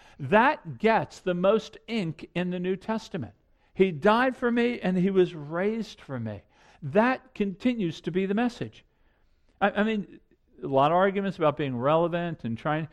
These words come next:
and, and I, and I'll, I'll talk about that in just a minute. We do have to texture our mes-,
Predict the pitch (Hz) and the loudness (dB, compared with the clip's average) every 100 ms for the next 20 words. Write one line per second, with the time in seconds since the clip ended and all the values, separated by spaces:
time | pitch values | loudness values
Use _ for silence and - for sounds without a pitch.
0 | _ _ - 139 143 143 131 127 _ _ | _ _ -2 0 2 2 0 -2 _ _
1 | 131 131 127 135 170 185 285 - 101 98 | -4 0 0 0 -4 -2 -4 -4 -8 -4
2 | 104 - 113 - 113 98 90 - 143 202 | -6 -6 -10 -6 -6 -6 -6 -4 -2 0
3 | 208 208 - - 170 165 - - 127 - | 0 -2 -6 -4 -4 -4 -8 -6 -6 -4
4 | 123 127 143 - | -4 -2 -4 -6